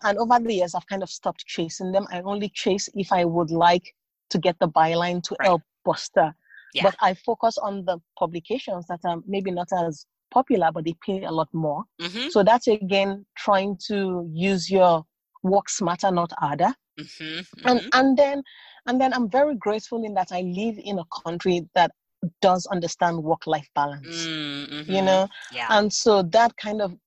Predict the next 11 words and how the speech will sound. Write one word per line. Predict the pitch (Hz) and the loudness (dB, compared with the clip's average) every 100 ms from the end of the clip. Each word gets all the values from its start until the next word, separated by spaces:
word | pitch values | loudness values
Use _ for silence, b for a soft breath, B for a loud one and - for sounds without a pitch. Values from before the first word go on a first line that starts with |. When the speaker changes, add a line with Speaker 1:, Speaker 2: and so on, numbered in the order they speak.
| - | -2
Speaker 1:
helps | 202 190 - | -2 -2 -10
a | 170 | -6
lot | 175 180 196 | -2 -2 -4
in | |
terms | 180 185 180 | -8 -8 -8
of | 165 - | -12 -4
flexibility. | 170 - 175 165 165 170 202 190 | -4 -2 -2 0 0 -2 -2 -2
I | 180 | -2
mean, | 180 175 180 B B B | -4 -6 -8 B B B
you | 214 | 0
know | 170 160 160 | 0 0 -4